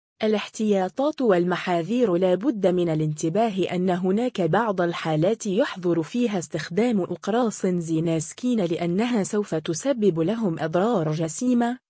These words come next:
وعلى سبيل المثال، إذا كان هناك حساسية من الزنك أو من إحدى المكونات غير الفعالة للدواء. من يعاني قرحة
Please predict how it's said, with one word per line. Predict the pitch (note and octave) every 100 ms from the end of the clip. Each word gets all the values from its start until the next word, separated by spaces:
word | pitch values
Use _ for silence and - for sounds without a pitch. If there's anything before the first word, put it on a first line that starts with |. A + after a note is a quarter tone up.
| _
وعلى | G3+ F3 G3+ C#4+ C4 F#3
سبيل | F#3 F3 B3 F3+
المثال، | D#3+ E3 D#3 G#3+ A3+ A#3+ C4 - _ -
إذا | A3+ G#3 F#3+
كان | F#3+ C#4 B3+
هناك | F#3+ F3+ G3 C4 A#3
حساسية | - F3 E3 E3+ D#3+ B3+ B3 G#3
من | F#3 E3+ D#3+ D#3
الزنك | D3+ D3+ C4 B3+ -
أو | A3+ A3+
من | G#3 D#3+
إحدى | B3+ - G#3 E3+
المكونات | E3 E3 F#3 E3+ E3 E3 G#3+ B3+ F3+
غير | D3+ G3 A#3
الفعالة | F3 D3+ E3+ D3 F#3 A#3+ G#3+ -
للدواء. | G#3 G#3 E3+ F#3+ G3 A#3 E3+ - _ _ _ _ -
من | G#3 C4+
يعاني | C4 F#3+ E3 A#3+ C#4 B3+ F3
قرحة | D#3 A#3+ C4 -